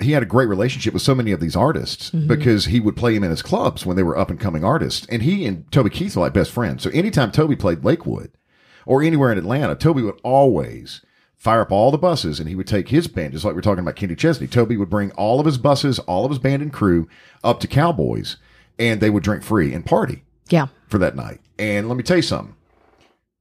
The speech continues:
Speaker 1: When you walked in the door or the back door with Toby Keith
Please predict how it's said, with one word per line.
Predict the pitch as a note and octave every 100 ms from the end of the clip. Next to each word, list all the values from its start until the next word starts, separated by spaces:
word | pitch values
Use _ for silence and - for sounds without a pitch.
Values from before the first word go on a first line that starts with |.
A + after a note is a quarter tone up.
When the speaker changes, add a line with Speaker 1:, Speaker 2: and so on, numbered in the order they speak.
| _ _ _ _ _ -
Speaker 1:
When | A2 A#2
you | C#3+
walked | E3+ E2+ - D3+
in | C#3+
the | G2
door | C3+ C#3 G2+ E2+ D2+ _ -
or | F#2
the |
back | E2 C#3+ G2+
door | B2
with | G2 F2+
Toby | C3 G#2+
Keith | - B2+ B2